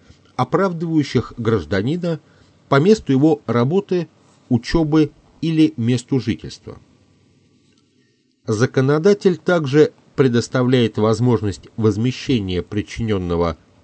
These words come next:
реабилитированному морального вреда в денежном выражении, но только в порядке гражданского,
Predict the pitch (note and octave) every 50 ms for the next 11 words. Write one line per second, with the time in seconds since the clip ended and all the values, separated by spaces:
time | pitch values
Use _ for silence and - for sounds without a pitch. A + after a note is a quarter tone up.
0 | _ - D3+ B2+ A#2+ A2 G#2+ G#2+ A2+ A2+ B2 A#2+ - - A2+ G2 F2+ F2 F2 F2
1 | F2 F2 F2+ F2 E2+ - _ _ _ _ _ - G2+ A2 G#2+ A2 G2+ F2 D#2+ D#2+
2 | D#2 D#2+ D#2+ D#2+ F2+ G#2 G#2+ D3 F#3+ G#3 G3 _ _ _ _ _ _ _ - -
3 | _ _ _ _ _ _ - A2 G#2+ A#2 E3 G#3 G3+ F#3+ E3+ C#3+ D#3+ D#3 D3 C3+
4 | C3 C3+ C3 B2 A2 F#2+ F2 D#2 D2 - - - - _ _ _ _ _ _ _
5 | _ _ _ _ _ _ _ - - A#2+ B2 C#3 C#3+ C3+ - - E3+ E3+ D3+ -
6 | C#3+ C3+ - - - B2+ B2 B2+ A#2+ A#2 - - - A#2 A2+ - - B2+ A#2 B2
7 | C3 C3 A#2 G2+ A2 D#3 F3+ F3 - - - C3+ A#2+ A#2 G#2+